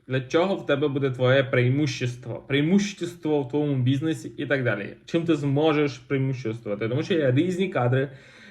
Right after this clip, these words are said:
різні сфери, і треба розуміти, в чому саме в тебе є плюс. Як ти вже це собі на блокнотик виписав, держимо блокнотик, пишемо. Е, наш Шрек, агентство охорони, бо він сильний, мужній і так далі.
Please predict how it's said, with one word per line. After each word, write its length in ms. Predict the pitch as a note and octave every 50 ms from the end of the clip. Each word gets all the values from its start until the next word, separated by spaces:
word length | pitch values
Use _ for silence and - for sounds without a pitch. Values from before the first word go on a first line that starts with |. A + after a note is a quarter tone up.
| - C3 B2+
різні 380 | C3+ D3 E3 F3 F3+ G3+ G#3
сфери, 480 | G3+ - D#3+ C#3 B2+ B2 B2+ B2+ - - - - - - - - - - -
і 120 | - D#3 C#3+
треба 260 | C#3+ E3 E3+ F#3 F3+
розуміти, 580 | E3+ E3+ E3 D#3+ E3+ F3 E3 D#3+ D#3 D3 - E3
в 120 | D#3+ -
чому 220 | - F3 D#3+ D3
саме 640 | C3+ - - - C#3 C3+ C#3 C#3+ D#3 D#3+ E3+ A3+ - - - - _
в 40 | -
тебе 280 | C#3+ C3 B2+ B2+ C3+ C3
є 300 | C3 C3+ C3 B2+ B2 -
плюс. 400 | D3 C#3+ C3 B2 A#2+ A#2+ - - - - - _ _ _ _ -
Як 120 | C#3+ C3
ти 80 | - A#3+
вже 180 | A#3 G#3+ G3+ F#3 - - - -
це 160 | F3+ F3 E3
собі 180 | E3+ - C#3+ C#3
на 100 | C#3 C3+
блокнотик 500 | C#3+ E3 D#3 - D#3 C3+ B2 B2 B2 B2
виписав, 440 | F3+ F3 F3 E3+ - E3 D3+ C#3+ C#3+
держимо 360 | D#3+ D#3 E3 D#3 C#3 B2+ A2+
блокнотик, 580 | C3 C#3+ C#3+ D#3+ F#3 F3+ E3+ F3+ - - -
пишемо. 420 | - C3+ B2+ B2 - B2+ - - - - - _ _ -
Е, 60 | - A#2+ C3 C3 B2+ B2 A#2+ A#2+ A#2 A#2 A2+ A#2
наш 320 | B2 D#3 F#3+ F#3+ - - -
Шрек, 380 | F3 F#3+ G#3 G#3 G#3 - - - - - _ - -
агентство 560 | C3+ C3 D#3+ F3 F#3 F3 F3 - - D#3 D#3
охорони, 400 | D3 - - D#3 C3+ B2 A#2 A2+
бо 140 | A2+ A#2+ B2
він 200 | B2+ B2 A#2+ - -
сильний, 540 | - - G#3+ A3+ A3 G#3 G#3 G#3 G3+ G3+ F#3+
мужній 640 | D#3+ E3+ F#3 G#3 G#3 F#3 - F#3 F3 E3+ E3+ - -
і 100 | - F3
так 160 | E3+ D#3+ D3
далі. 240 | B2+ A#2+ A2 G#2 G#2